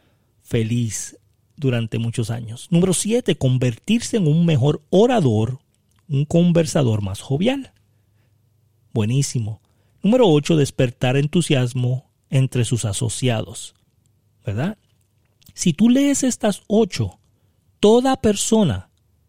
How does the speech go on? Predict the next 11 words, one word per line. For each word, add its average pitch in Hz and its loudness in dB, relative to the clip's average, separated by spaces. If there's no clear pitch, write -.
que 139 0
esté 160 0
en 117 2
una 151 2
red 156 0
de 170 2
mercadeo 170 -2
necesita 113 -6
las 101 -12
ocho. - -6
<laughs> - -10